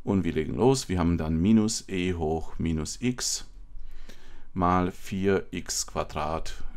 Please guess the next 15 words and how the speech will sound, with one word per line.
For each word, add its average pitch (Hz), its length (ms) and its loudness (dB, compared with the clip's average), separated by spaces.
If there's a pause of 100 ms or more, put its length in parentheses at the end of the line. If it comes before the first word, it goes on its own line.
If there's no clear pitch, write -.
(120)
minus 80 580 -2
sechzehn - 760 -6 (120)
x - 540 -8 (280)
plus - 500 -6 (160)
acht - 500 -2 (760)
und 104 140 4
dann 98 480 4
entsprechend 82 600 0
plus - 400 -4 (100)
e 87 260 -2
hoch 73 280 0
minus 78 380 -2
x. - 440 -4 (520)
Und 113 160 6
jetzt - 640 0